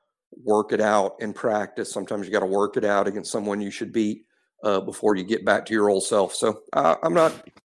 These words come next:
not jumping off the ledge just yet, but, uh, but it has been a bizarre softball start. I think they're four and five, with the expectation being that they would be nine and oh,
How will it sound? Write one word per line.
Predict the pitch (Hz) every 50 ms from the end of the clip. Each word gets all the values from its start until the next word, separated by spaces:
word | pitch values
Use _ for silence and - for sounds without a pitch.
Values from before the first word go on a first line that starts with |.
| _ _ -
not | 151 160 -
jumping | - 170 147 - 156
off | 143 135 -
the | - 127
ledge | 110 104 110 117 123 123 117 120 110
just | 107 123 123 123 -
yet, | 131 127 127 127 - - 98
but, | 98 95 95
uh, | 95 92 90 87 90 - _ _ _ _ _
but | - 107 107
it | 95
has | 101 92 131 139 131 117
been | 107 120 113 110
a |
bizarre | 90 - 98 92 98 104 107 107
softball | 98 - - 110 104 - - 92 87
start. | - - 98 98
I | -
think | - - 131 135
they're | - - -
four | - - - - 123 117 123 123 - -
and | 101 87
five, | - - 107 101 104 104 104 101 - - _ _ _ _ _ _ _ _ _ _ _ _ -
with | - -
the | - 104
expectation | 113 - - - 104 - - - 113 107 107 - - 101
being | 90 104 101 95 101 95 87
that | 90 92 -
they | 110
would | 101 104 98
be | 107 104
nine | 98 98 104 104 107 104
and | 104 101
oh, | 110 120 117 98 98 101 101 _